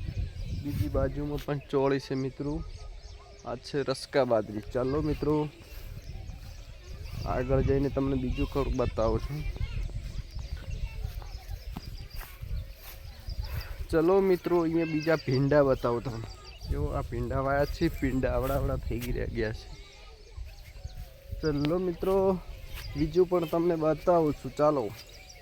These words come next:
આને શું કહેવાય? જો મિત્રો, આને તુરિયા કહેવાય.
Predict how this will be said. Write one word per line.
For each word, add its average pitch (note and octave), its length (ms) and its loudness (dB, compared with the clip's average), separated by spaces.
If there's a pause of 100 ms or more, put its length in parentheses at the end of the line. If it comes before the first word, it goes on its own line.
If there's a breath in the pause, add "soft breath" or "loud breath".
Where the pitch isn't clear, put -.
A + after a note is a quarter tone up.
(1200)
આને D#3+ 240 2
શું E3+ 240 2
કહેવાય? D#3 560 6 (1900)
જો D3 160 4
મિત્રો, B2 460 2
આને C#3 200 2
તુરિયા C#3+ 520 0
કહેવાય. - 440 0